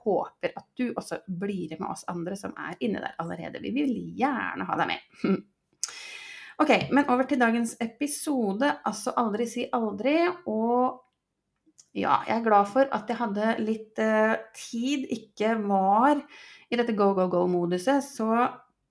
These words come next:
den første kunden som tok ka-, kontakt med meg var ei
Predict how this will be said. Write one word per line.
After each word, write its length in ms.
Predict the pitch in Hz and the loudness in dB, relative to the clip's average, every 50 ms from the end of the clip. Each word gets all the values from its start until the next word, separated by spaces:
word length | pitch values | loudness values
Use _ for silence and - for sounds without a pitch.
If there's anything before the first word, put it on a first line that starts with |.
| _ _ _ _ _ - - - | _ _ _ _ _ -18 -10 -4
den 160 | 233 233 226 | -2 -2 0
første 240 | 277 262 - 240 226 | 0 0 0 0 0
kunden 240 | 240 220 196 202 202 226 | 0 0 0 0 0 -2
som 100 | 220 220 | -2 -2
tok 160 | 220 220 - | -4 -6 -4
ka-, 160 | - 190 - 208 202 | -6 -6 -6 -6 -6
kontakt 320 | - 220 202 202 202 - | -4 -4 -4 -4 -4 -2
med 80 | 202 202 226 | -2 2 2
meg 260 | 240 254 262 247 214 | 4 4 2 2 0
var 480 | 208 208 214 214 220 226 233 240 247 - - | -2 0 2 4 4 4 4 2 0 -2 -2
ei 480 | - 202 202 208 214 214 220 220 - | -2 -2 0 0 -2 -2 -2 -2 -4